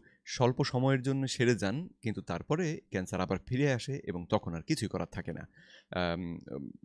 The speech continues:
কাজ করে না, কোনো ঔষধেই কিমোথেরাপিতেও তখন আর কাজ করে না। তো, আম, এই বিষয়গুলো বিবেচনা করে, আ, ডক্টর, ডক্টর পিটার আটিয়া এবং ডক্টর,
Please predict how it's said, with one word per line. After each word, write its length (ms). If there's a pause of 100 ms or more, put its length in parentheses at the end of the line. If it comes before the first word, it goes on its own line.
(280)
কাজ 180
করে 180
না, 180
কোনো 180
ঔষধেই 500
কিমোথেরাপিতেও 640
তখন 240
আর 100
কাজ 200
করে 180
না। 160 (500)
তো, 260 (440)
আম, 480 (100)
এই 240 (420)
বিষয়গুলো 640
বিবেচনা 380
করে, 220
আ, 580
ডক্টর, 360
ডক্টর 220
পিটার 280
আটিয়া 280
এবং 160
ডক্টর, 360